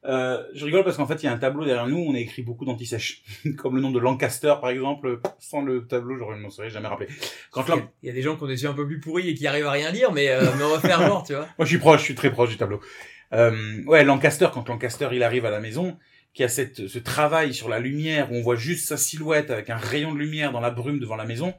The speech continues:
Speaker 1: D'ailleurs, qui a, ça a pris l'affiche, enfin, ils ont fait l'affiche du film avec. C'est magnifique. Quand la, quand la, euh, gamine, elle se met à genoux sur le lit en levant les bras,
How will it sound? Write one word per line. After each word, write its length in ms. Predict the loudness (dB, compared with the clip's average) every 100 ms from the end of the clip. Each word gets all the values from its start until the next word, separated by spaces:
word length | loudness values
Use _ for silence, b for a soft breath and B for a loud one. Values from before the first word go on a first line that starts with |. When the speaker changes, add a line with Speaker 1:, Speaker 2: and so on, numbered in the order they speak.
| _ _
Speaker 1:
D'ailleurs, 180 | -4 -4
qui 80 | -4
a, 80 | -6
ça 180 | -8 -8
a 40 |
pris 180 | -10 -10
l'affiche, 360 | -10 -10 -18 -12
enfin, 100 | -12
ils 60 | -10
ont 60 |
fait 80 | -10
l'affiche 240 | -10 -10 -14
du 60 | -12
film 140 | -4
avec. 240 | -2 -2 B B B -8
C'est 180 | -4
magnifique. 460 | 0 0 -2 -4 -6 B B B _
Quand 240 | -6 -2
la, 520 | 4 6 6 2 -2 _ _ _ _ -8
quand 200 | -6 2
la, 300 | 4 6 6
euh, 760 | 4 2 0 -2 -2 -4 -6 -4
gamine, 440 | 4 4 4 2
elle 140 | 0 -2
se 140 | -4
met 220 | -2 0
à 100 | 0
genoux 420 | -2 -2 -2 -2 -2
sur 200 | -4 -4
le 80 |
lit 160 | -4 -6
en 60 | -4
levant 220 | -4 -2
les 80 | -4
bras, 400 | -2 0 0 B